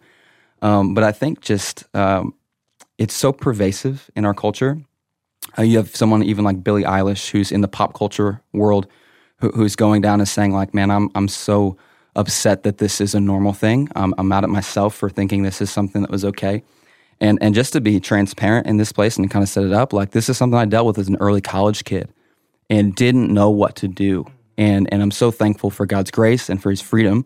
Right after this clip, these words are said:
that, that's happened in my life, you know, years and years later. Um, but that's, that's what we're gonna talk about, how, how to move past this, how to navigate this. I know some of you, um,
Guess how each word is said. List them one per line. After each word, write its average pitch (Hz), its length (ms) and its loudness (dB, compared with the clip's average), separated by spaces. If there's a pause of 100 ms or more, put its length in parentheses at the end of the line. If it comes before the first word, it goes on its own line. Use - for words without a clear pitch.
(320)
that, 110 180 2
that's 104 160 -2
happened 104 220 0
in 98 40 2
my 104 140 2
life, 101 320 0
you 104 80 0
know, 101 200 0 (520)
years 107 240 2
and 107 100 4
years 101 200 2
later. 101 420 2 (420)
Um, 98 480 -2
but 151 180 2
that's, 127 220 -2
that's - 260 -2
what - 40 -2
we're 117 80 0
gonna 117 100 2
talk 117 220 0
about, 82 260 -2
how, 101 220 -2
how - 180 -2
to 104 80 -2
move 101 320 -2
past 104 320 -4
this, 113 240 0
how 110 140 -2
to 104 100 0
navigate 104 560 -2
this. 113 320 -2
I 98 60 -4
know 98 220 0 (260)
some 107 220 0
of 101 120 2
you, 101 240 2
um, 95 340 0